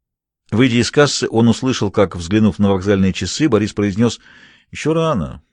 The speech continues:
у вас в запасе целых полчаса». Томми задумался. Ясно, что Витингтон поедет один,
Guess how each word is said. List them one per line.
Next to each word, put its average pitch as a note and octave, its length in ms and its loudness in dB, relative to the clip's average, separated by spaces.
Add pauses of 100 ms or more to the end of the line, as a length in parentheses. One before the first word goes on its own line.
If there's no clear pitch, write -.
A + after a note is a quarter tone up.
(140)
у E2 100 -8
вас A2 180 2
в F#2 60 -8
запасе A2+ 400 0
целых G#2+ 280 0
полчаса». A2+ 540 -4 (1200)
Томми B2 260 2
задумался. A#2+ 760 -2 (1300)
Ясно, A#2+ 500 -2
что - 200 -4
Витингтон A#2 580 -2
поедет A#2 400 -2
один, A#2 460 0